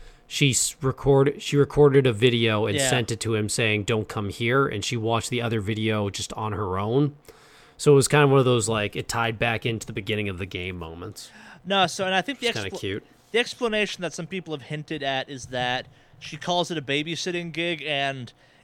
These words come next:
Speaker 2: if you're like, "Hey, why is a grown-ass adult doing babysitting gigs?" There's obviously some slightly shady shit going on with her. Like, it's the,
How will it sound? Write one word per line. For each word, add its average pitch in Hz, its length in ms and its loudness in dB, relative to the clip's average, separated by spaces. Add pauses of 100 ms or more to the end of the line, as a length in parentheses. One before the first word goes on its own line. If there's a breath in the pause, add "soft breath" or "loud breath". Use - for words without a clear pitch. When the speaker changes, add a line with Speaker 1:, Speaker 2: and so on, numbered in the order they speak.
Speaker 2:
if 160 200 -6
you're 170 100 -4
like, 170 200 -2
"Hey, 180 520 0
why 160 440 2
is 147 180 -4
a 135 100 -2
grown-ass 151 600 -4
adult 131 420 -6
doing 135 240 -8
babysitting 151 720 -8
gigs?" 151 540 -6 (1080 soft breath)
There's 185 240 2 (100)
obviously 185 800 2
some 143 240 -8
slightly 143 560 -4
shady 131 480 -4
shit - 300 -10
going 120 280 -10
on 113 240 -10
with 110 180 -16
her. 98 160 -20
Like, 117 240 -12
it's 131 160 -8
the, 135 220 -10